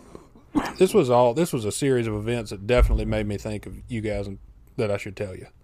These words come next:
Uh, so I see this cow, and I'm going pretty fast,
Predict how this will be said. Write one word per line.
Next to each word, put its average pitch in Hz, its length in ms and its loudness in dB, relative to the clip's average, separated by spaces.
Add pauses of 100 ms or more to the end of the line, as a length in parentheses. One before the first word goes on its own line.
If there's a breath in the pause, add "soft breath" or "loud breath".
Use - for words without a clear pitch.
(960)
Uh, 110 520 -2
so 117 320 -4
I 107 60 -2
see 160 240 2
this 156 180 2
cow, 123 540 0 (680)
and 113 120 -8
I'm 110 340 -4
going 120 400 0
pretty 139 360 2 (400)
fast, 104 640 -4